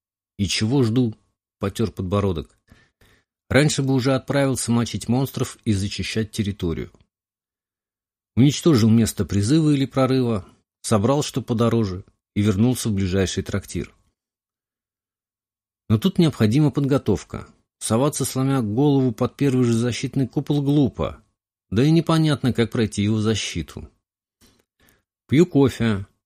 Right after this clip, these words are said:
и лазю в сети. В том числе и посмотрел объявление с заказами ликвидатором. Тексты как под копирку. Скупка всех внутренних и внешних частей монстров.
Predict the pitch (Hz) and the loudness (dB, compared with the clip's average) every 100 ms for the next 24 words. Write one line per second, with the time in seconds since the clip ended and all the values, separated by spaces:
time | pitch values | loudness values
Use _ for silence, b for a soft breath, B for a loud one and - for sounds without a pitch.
0 | _ _ _ _ _ 95 95 117 117 131 | _ _ _ _ _ -2 0 0 0 -4
1 | 110 - 104 - 71 - - _ _ _ | -4 -8 -10 -10 -10 -12 -20 _ _ _
2 | _ _ _ _ _ - 156 170 - - | _ _ _ _ _ -2 0 2 0 -2
3 | 151 147 - 107 113 107 135 139 107 107 | 0 0 -2 -4 -2 -2 -2 0 0 0
4 | 110 131 143 135 107 104 113 110 117 117 | 0 0 2 2 0 0 0 0 2 0
5 | 113 - 123 98 76 67 - - _ _ | -2 -6 -4 -4 -4 -8 -12 -14 _ _
6 | _ _ _ _ - 151 - 123 113 - | _ _ _ _ -4 -2 -2 -4 -6 -6
7 | 101 - 98 - 73 - _ _ _ _ | -8 -6 -6 -6 -10 -10 _ _ _ _
8 | _ _ _ _ _ _ _ _ - - | _ _ _ _ _ _ _ _ -8 -2
9 | - 226 - - 165 165 - 160 - 135 | 2 0 -2 -6 -2 0 0 -2 -2 2
10 | 175 208 190 180 175 147 147 123 139 165 | 2 2 2 4 4 2 -2 0 2 0
11 | - 151 - - - 139 131 101 95 - | 0 -4 -4 -6 -2 2 4 4 2 -4
12 | - - - | -10 -12 -16